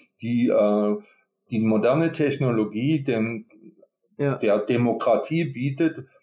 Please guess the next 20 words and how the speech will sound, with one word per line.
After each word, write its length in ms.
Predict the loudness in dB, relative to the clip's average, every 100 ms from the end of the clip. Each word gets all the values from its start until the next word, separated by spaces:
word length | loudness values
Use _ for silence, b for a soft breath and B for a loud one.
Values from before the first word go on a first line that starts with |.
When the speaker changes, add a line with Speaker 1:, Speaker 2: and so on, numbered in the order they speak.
| b b _
Speaker 1:
weil 480 | 0 2 2 2 0 -4 -10 -4
wir 280 | -2 -2
könnten 480 | 0 0 0 0 0
wirklich 480 | 2 0 0 -4 0
was 240 | 0 0 -2
anstoßen, 880 | -2 -2 0 0 2 0 0 0 2
was, 440 | 2 2 -2 -2
äh, 480 | 2 4 4 2 0 -6 _ b b _ -20 -20 -20 -10
weltweit 800 | -2 0 0 0 0 2 2 -2 -14 -18 -16 -4
eine 180 | -2 0
Art 260 | 0 0
Umsturz 720 | 2 2 2 2 0 0 -4 -4
bringt, 420 | -2 0 0 0
indem 380 | -2 0 0 0
einfach 400 | -2 -4 -6 -4
Politiker 680 | 0 0 0 -4 -2 -2 0
weggeräumt 840 | -2 -2 -2 2 2 2 0 0
werden 440 | 0 0 -2 -6 -2
durch 340 | 0 0 -2
eine, 340 | -2 -2 -4